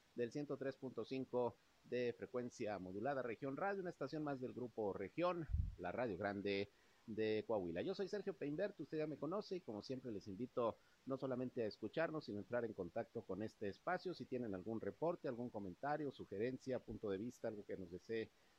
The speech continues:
expresar, aquí estamos como siempre a sus órdenes, a su disposición.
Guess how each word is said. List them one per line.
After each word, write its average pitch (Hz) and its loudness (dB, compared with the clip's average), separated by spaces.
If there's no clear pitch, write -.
expresar, 127 2
aquí 156 0
estamos 135 0
como 104 -2
siempre 117 2
a 113 2
sus 131 -6
órdenes, 170 2
a 120 -4
su 127 -4
disposición. 127 2